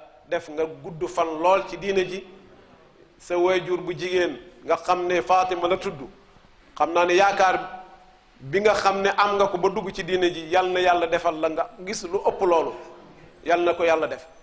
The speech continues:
Bu ko defee, yooyu kàddu daal moom lañ doon wax ci ndigalu imaam, ndax moom imaam moom moo ñu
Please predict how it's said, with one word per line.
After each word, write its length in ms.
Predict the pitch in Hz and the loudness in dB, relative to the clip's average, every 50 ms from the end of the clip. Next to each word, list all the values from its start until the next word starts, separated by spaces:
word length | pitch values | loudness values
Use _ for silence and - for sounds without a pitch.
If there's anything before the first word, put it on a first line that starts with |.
| - - - | -20 -20 -8
Bu 60 | - | -4
ko 80 | 170 170 | -2 -2
defee, 240 | 175 170 170 175 175 | 0 -2 -2 0 0
yooyu 180 | 180 180 170 180 | 0 0 0 0
kàddu 240 | 196 175 175 175 | 0 0 0 0
daal 220 | 165 156 160 165 165 | 0 2 2 2 0
moom 200 | 165 165 165 170 | -4 -8 -8 -8
lañ 140 | 170 165 165 | -8 -6 -4
doon 140 | 165 160 | -4 -2
wax 200 | 156 156 - - | -2 -4 -6 -6
ci 80 | - 185 | -10 -10
ndigalu 300 | 196 214 208 202 190 175 196 | -6 -2 -2 -2 -2 -2 -4
imaam, 220 | 185 175 160 - - - - - - - _ _ _ _ _ | -2 -2 -2 -4 -4 -12 -20 -20 -20 -20 _ _ _ _ _
ndax 140 | - 156 160 170 175 | -2 -2 -2 0 0
moom 140 | 180 180 180 180 | -2 -2 -2 -2
imaam 300 | 190 185 190 190 185 185 | -4 0 2 2 2 0
moom 260 | 185 185 180 175 175 175 - | -2 -4 -4 -6 -10 -14 -16
moo 220 | - - 175 180 185 | -12 -8 -6 -4 -4
ñu 140 | 180 185 180 | -4 -4 -6